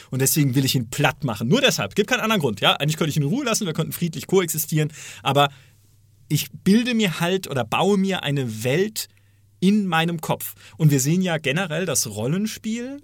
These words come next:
ein Genre ist, was enorm beliebt ist und irgendwie auch beliebter zu werden scheint, zumindest wenn man sich irgendwie Abrufzahlen auf der GameStar anguckt. Und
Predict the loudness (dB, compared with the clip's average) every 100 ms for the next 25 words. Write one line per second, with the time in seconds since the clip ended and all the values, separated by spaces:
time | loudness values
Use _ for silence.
0 | -10 -8 -4 -4 -4 -4 -4 -4 -4 -4
1 | -2 0 -2 -4 -4 -2 0 0 -2 -4
2 | -6 -10 -10 -6 -6 -4 -6 -4 -4 -4
3 | -6 -8 -8 -8 -6 -6 -4 -4 -4 -4
4 | -4 -4 -4 -6 -6 -6 -4 -4 -4 -4
5 | -4 -6 -8 -8 -8 -8 -8 -8 -4 -4
6 | -6 -8 -8 -6 -2 -2 -2 -6 -10 -12
7 | -14 -20 -20 -20 -20 _ _ _ _ 2
8 | 2 2